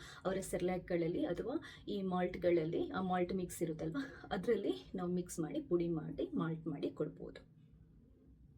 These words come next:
ದೊಡ್ಡವರು ನಿಮ್ಗೆ ಗೊತ್ತು ಎಷ್ಟು ತಿನ್ಬೇಕು ಅಂತ, ನಾವು ಅಷ್ಟು ತಿನ್ಬೋದು.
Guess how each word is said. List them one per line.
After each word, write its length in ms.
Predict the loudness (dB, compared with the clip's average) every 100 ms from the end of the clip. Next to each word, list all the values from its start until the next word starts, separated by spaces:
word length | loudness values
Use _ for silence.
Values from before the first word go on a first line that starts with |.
| -20 4
ದೊಡ್ಡವರು 380 | 4 8 6 8
ನಿಮ್ಗೆ 200 | 4 4
ಗೊತ್ತು 280 | 2 2 0
ಎಷ್ಟು 220 | 0 -2
ತಿನ್ಬೇಕು 500 | 0 0 0 -4 -8
ಅಂತ, 160 | -6 -6 -6 -8 -4
ನಾವು 120 | -2
ಅಷ್ಟು 260 | -4 -6 -6
ತಿನ್ಬೋದು. 520 | -2 -2 -4 -10 -12